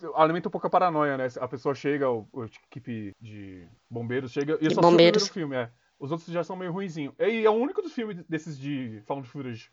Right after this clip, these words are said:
Speaker 1: depois da Bruxa de Blair, né, que foi a que reviveu o gênero, que eu realmente gostei, sabe? Que eu achei, tipo, um filme massa mesmo. Ah,
Speaker 2: Oh, da hora.
Speaker 1: <laughs> você vê o governo,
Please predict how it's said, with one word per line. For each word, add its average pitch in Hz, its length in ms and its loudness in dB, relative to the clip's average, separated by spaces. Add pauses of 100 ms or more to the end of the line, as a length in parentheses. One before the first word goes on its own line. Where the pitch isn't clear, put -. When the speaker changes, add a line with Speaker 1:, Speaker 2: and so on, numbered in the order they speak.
Speaker 1:
depois 160 340 0
da 180 60 -6
Bruxa 143 180 -10
de 120 100 -8
Blair, 135 300 -4
né, 131 120 -10
que - 100 -20
foi 120 140 -8
a - 20 -10
que 110 220 -12
reviveu 113 760 -12
o 123 140 -18
gênero, 139 260 -14 (300)
que 175 60 4
eu 156 40 8
realmente 185 340 4
gostei, 156 300 0
sabe? 123 220 -2
Que - 80 -6
eu - 20 2
achei, 131 180 -4
tipo, 131 220 -14
um 123 320 -12
filme 139 220 -8
massa 127 260 -4
mesmo. 107 340 -12 (140)
Ah, 131 220 0
Speaker 2:
Oh, 165 120 10
da 151 180 8
hora. 175 360 2
Speaker 1:
<laughs> 175 560 -2 (240)
você 160 140 -2
vê 147 180 4
o 175 300 6
governo, 151 520 2